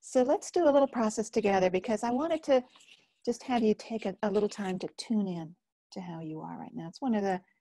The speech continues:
gifts that I can offer to you, is this a pause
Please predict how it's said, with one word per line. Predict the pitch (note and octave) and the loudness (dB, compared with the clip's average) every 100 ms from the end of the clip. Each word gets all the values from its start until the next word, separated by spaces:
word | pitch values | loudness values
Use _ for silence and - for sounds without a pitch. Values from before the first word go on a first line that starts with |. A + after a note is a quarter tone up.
| _ _ | _ _
gifts | G#3 G#3 - - | 4 4 2 -4
that | F#3 | -4
I | E3 F3+ | -2 -4
can | A#3+ | -2
offer | B3 C4 C4+ | -2 -4 -8
to | C4 D4 | -12 -10
you, | D4 C#4 D4 _ _ _ - | -8 -8 -10 _ _ _ -6
is | F3+ F3 | -6 -2
this | F3 F3+ | -4 -4
a | F3 _ _ _ _ _ | -10 _ _ _ _ _
pause | - - A3 A#3 B3 C4 C4 B3+ - - | -10 0 2 6 6 4 4 0 -4 -14